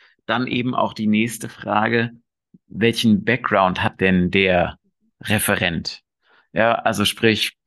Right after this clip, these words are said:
<laughs> hat er selber mal nur so ein bisschen, ein paar Grundkenntnisse in dem Bereich, die er mir vermitteln will, oder bringt er schon ein bisschen Erfahrung mit? D-, das ist ja auch durchaus wichtig. Also macht er das erst seit gestern oder macht er das schon ein paar Jahre?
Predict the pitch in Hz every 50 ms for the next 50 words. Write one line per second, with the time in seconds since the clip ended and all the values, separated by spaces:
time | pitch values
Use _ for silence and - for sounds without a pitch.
0 | _ _ _ 98 98 - - - - - - - - _ _ - 104 - 110 107
1 | 101 98 113 120 120 127 120 113 110 110 110 117 120 120 113 104 110 110 110 98
2 | 117 110 - - 123 - - - 127 123 113 101 98 104 123 139 156 175 185 185
3 | - - 175 165 160 - - 160 170 - - 156 147 135 139 131 135 131 131 135
4 | 139 127 113 120 123 151 151 151 - 135 139 131 123 123 127 123 120 123 - 123
5 | 113 120 131 139 - 165 147 147 147 139 147 147 147 151 147 - - - - -
6 | - _ 135 127 135 131 127 117 117 127 135 143 - 127 120 - 131 123 120 117
7 | 110 120 117 - - 117 107 82 104 - - 123 113 123 139 139 143 139 131 135
8 | 135 139 139 139 - - - - - - _ _ _ _ - - - - - -
9 | - 131 120 123 - 117 - - 131 - - 117 - - - 107 107 101 101 98
10 | 92 87 92 95 90 - - - - - - - - _ _ 78 87 110 98 98
11 | 104 117 113 - 131 117 110 113 110 127 117 113 - - 117 107 - 104 117 123
12 | - - 135 127 120 113 90 107 107 110 107 113 113 - - 92 87 85 - -
13 | - 95 90 85 92 - 87 85 87 87 85 80 - - -